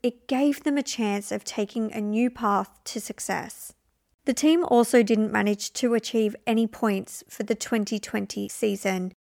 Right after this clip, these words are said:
Russell and Latifi did get close a few times, but they did finish the season last in the Constructors' Championship.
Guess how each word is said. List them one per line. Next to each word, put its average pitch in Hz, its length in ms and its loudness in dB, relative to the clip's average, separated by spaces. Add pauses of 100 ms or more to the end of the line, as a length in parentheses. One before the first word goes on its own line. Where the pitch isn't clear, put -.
(140)
Russell 311 420 4
and 320 160 4
Latifi 277 500 2
did 262 220 0
get 269 220 4
close 233 340 2
a 208 60 -2
few 214 160 -2
times, 208 760 -2
but 220 280 2
they 233 160 4
did 269 340 0
finish 254 360 0
the - 120 -4
season 208 800 -2
last 208 580 2
in 214 200 -2
the 220 60 -2
Constructors' 208 680 -6
Championship. 190 840 -6